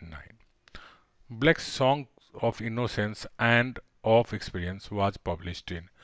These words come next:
देखो, ये दोनों के दोनों पब्लिश एक ही साल हुई थी, जाहिर सी बात है एंड करके दिया हुआ है, और इनोसेंस का पब्लिकेशन हमने अभी just देखा है कि कब पब्लिश हुई थी, तो इसका भी आंसर हो जाएगा नाइन-, eh, सेवनटीन एटी नाइन। Which of the following was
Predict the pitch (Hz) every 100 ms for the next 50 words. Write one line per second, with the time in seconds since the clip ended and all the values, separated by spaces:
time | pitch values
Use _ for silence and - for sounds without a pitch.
0 | - - - 127 139 123 110 110 117 110
1 | 104 113 107 95 104 - 104 - 120 110
2 | 101 98 98 127 135 120 101 92 95 98
3 | 101 110 104 107 - _ - 110 110 -
4 | 107 104 104 101 98 98 - - - -
5 | 107 - 113 110 - 110 - - 98 101
6 | 113 113 107 107 101 95 110 - 98 -
7 | 98 101 101 - 95 92 98 90 98 -
8 | - - _ - 131 - 110 107 95 90
9 | 104 98 92 107 143 _ _ _ _ _
10 | _ - 92 92 92 92 - 107 95 98
11 | 98 92 147 175 _ _ _ - - 110
12 | 127 127 - - _ _ _ _ _ _
13 | _ _ - - - - - 127 175 -
14 | 165 160 151 127 135 123 110 120